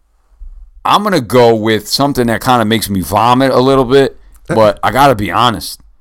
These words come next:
Josh Allen. He's only owned in fifty-three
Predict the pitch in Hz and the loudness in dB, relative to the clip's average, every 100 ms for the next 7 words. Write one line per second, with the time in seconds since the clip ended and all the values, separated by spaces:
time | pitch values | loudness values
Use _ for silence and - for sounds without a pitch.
0 | _ _ _ _ _ _ _ - 143 160 | _ _ _ _ _ _ _ -4 0 0
1 | - 110 147 82 - _ _ _ - 120 | -2 0 -2 -2 -14 _ _ _ -4 0
2 | 190 208 - 143 156 123 98 - 139 156 | 0 0 0 2 2 0 -2 -2 -2 -2
3 | 139 - 123 127 131 | -8 -4 0 0 -2